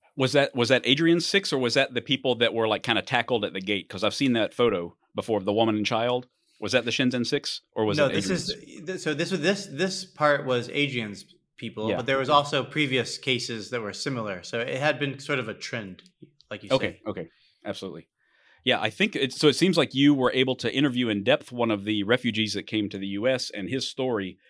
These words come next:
Speaker 1: Talk about just the highs and lows of life. It was absolutely incredible what he went through growing up in North Korea compared to what he found once he finally made it to the U S. I mean, it's, you know, just almost a tearjerker, I would say, really, how, how far he came in life,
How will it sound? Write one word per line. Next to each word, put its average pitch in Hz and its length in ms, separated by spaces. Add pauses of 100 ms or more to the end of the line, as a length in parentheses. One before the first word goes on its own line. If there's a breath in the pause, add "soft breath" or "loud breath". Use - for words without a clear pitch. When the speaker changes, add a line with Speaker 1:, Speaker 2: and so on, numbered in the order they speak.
(240 soft breath)
Speaker 1:
Talk 131 160
about 127 140
just 117 140
the 92 60
highs 120 600
and 98 140
lows 104 540
of 90 160
life. 110 300
It 82 80
was 87 240
absolutely 113 440
incredible 110 440
what 101 160
he 113 100
went 107 220
through 110 400 (600)
growing 117 280
up 127 220 (120)
in 131 120
North 120 220
Korea 117 420
compared 110 460
to 110 60
what 107 120
he 98 100
found 117 320
once 107 200
he 101 60
finally 104 260
made 107 160
it - 80
to 95 80
the 101 100
U 110 220
S. 104 200
I 92 40
mean, 95 160
it's, - 280
you 104 60
know, 90 160
just 92 300 (640)
almost 117 260
a - 40
tearjerker, 107 480
I 87 60
would 90 140
say, 98 260
really, 104 340
how, 101 220 (100)
how 110 140
far 117 220
he 104 100
came 110 320
in 98 140
life, 107 400